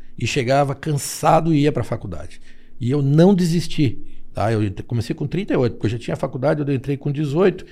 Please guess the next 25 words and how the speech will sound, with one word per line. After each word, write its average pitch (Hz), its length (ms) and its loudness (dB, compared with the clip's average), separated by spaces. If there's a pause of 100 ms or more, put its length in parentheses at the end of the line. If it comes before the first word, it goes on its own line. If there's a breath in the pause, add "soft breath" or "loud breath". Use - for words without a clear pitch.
(120)
fiquei 160 220 0
dez 151 300 4
anos, 139 480 0 (280 loud breath)
jubilei, 127 840 2
achava 113 320 -2
que - 60 -14
sabia 113 280 0
tudo 113 400 -4
e 90 220 -10 (220)
mandava 104 340 -4
os 92 80 -8
professores 101 480 -6
a 92 40 -4
merda 107 380 -6
e, 104 60 -4
na 104 100 -6
verdade, 104 460 -6 (200 soft breath)
não 104 120 -4
sabia, 110 500 -4
eu 151 160 4
é 135 40 0
que 113 100 -8
não 113 100 -4
sabia 98 380 -8
nada. 87 260 -14